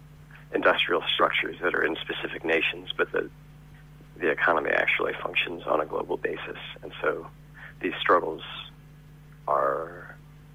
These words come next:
appearing on a global basis as well, although different struggles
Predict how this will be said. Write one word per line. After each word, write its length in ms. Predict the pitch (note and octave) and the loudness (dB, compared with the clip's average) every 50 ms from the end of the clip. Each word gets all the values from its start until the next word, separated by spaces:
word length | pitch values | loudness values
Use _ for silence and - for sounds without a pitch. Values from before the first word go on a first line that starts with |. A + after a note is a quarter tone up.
| - - - - - - - | -20 -20 -20 -20 -18 -10 -10
appearing 600 | - - - - - E2+ - - G1+ G1+ G1+ - - - - - - | -6 -4 0 2 4 4 4 2 0 -2 -4 -6 -10 -14 -6 0 2
on 100 | F2 - | 2 2
a 60 | - | 2
global 320 | - - - - - - | 2 2 0 2 0 -2
basis 380 | - - - - - - - - - - | -4 -2 -4 -4 -4 -6 -6 -6 -6 -6
as 100 | - - | -2 2
well, 380 | - F2 E2 - - - - - - | 4 6 6 6 4 -2 -4 2 4
although 480 | G2+ G2+ - - - - - - - - - - - - - - - - - - | 6 6 6 4 -2 -6 -6 -8 -10 -12 -16 -20 -20 -20 -20 -20 -20 -20 -18 -4
different 320 | - - - - F2+ E2+ - | -2 2 4 4 4 4 4
struggles 420 | - - G2+ F#2+ F#2 F2+ E2+ D#2 | 4 6 8 8 8 8 4 2